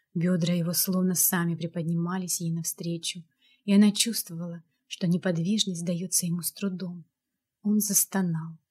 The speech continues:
Она не заметила, как ее ласка стала откровеннее. Артем выгнулся,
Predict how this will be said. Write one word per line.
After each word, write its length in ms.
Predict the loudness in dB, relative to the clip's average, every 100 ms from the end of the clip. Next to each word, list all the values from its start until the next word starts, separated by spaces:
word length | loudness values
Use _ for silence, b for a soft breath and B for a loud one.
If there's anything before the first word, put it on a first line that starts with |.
| _ _ _ _ _
Она 180 | 4 8
не 120 | 8
заметила, 600 | 8 8 8 6 4 -4
как 200 | -4 -6
ее 180 | -2 0
ласка 440 | 0 0 -2 -2
стала 320 | -6 -4 -4 -4
откровеннее. 840 | -8 -8 -6 -6 -6 -8 -8 -12 _ _ _ _
Артем 420 | -10 -10 0 0 2
выгнулся, 640 | 0 -2 -4 -6 -6 -8